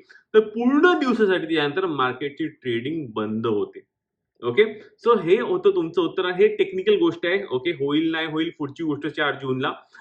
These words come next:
पण आपल्याला माहिती असणं गरजेचं आहे आणि आपल्याला घाबरून जायचं नाही की "अरे मार्केट बंद झालं तर काय होईल, काय नाही." हे जे आहे सर्किट फिल्टर्स आहेत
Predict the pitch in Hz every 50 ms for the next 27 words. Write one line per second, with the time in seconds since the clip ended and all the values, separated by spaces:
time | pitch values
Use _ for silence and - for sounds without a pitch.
0 | - _ - 185 185 185 190 208 208 202 190 165 135 127 - - 185 208 190 -
1 | - 202 190 170 170 151 147 165 160 175 170 170 160 - 165 170 160 135 123 117
2 | 127 151 170 165 160 160 160 170 170 170 160 165 160 160 185 190 190 180 160 139
3 | 139 - 156 151 143 139 143 147 147 147 147 147 143 - - - 139 131 127 135
4 | 135 135 135 135 139 131 123 139 180 202 - - 127 135 139 151 156 - _ _
5 | 117 120 120 123 120 123 - 127 127 135 147 143 143 127 - - 139 135 - _
6 | _ - 131 123 131 127 113 120 127 123 120 139 185